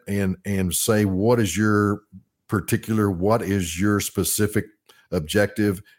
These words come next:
and what is your specific need? So if you have the ability to wait, uh, me personally, my point of view is the longer you can wait, the longer you can delay taking Social Security,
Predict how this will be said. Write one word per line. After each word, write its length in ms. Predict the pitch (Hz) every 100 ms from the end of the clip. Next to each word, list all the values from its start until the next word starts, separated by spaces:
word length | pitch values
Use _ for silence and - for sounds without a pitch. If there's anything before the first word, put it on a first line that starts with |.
| -
and 100 | 87
what 200 | 95 98
is 100 | 90
your 140 | 92
specific 600 | 90 - 90 98 85 92
need? 440 | 85 90 82 73 67
So 220 | 90 85
if 120 | -
you 120 | 92
have 260 | 87 117 123
the 80 | 120
ability 580 | 92 113 113 - 110
to 160 | 98 98
wait, 460 | 80 92 104 160 - _ _ _ _ -
uh, 380 | 90 87 87 78 - _ _ _ -
me 180 | 92 95
personally, 680 | - 104 113 131 127 120 - 87 _ _ _ _ _ _ _ _ _ _ _ 76
my 560 | 80 95 107 107 107 - - _ _ _ _ _ _ _ _
point 240 | - 110 104
of 100 | 87
view 380 | 104 110 110 107
is 420 | 98 98 92 82
the 120 | 90
longer 360 | 85 95 101 101
you 160 | 101
can 200 | 98 87
wait, 260 | 95 101 98 - _ _ -
the 100 | 90
longer 260 | 87 95 95
you 140 | 92
can 160 | 95 92
delay 480 | 87 82 90 95 98
taking 320 | - 92 92
Social 200 | - 95
Security, 680 | - 85 98 95 90 95 92